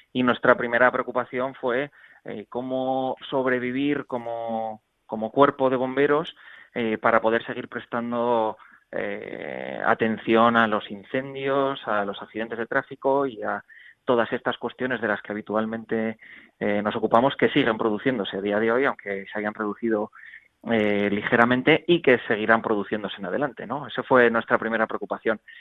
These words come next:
Pero bueno, inmediatamente nos dimos cuenta también que teníamos que,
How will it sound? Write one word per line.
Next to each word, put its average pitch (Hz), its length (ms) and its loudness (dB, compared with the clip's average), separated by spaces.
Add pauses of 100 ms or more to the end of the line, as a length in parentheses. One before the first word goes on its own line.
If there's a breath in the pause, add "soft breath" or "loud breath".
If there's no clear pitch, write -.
(340 loud breath)
Pero 131 160 8
bueno, 147 140 6
inmediatamente 143 560 -2
nos 143 120 -4
dimos 143 180 -12
cuenta 143 260 -6
también 135 380 -8
que 139 160 -10
teníamos 123 640 -6
que, 120 520 -6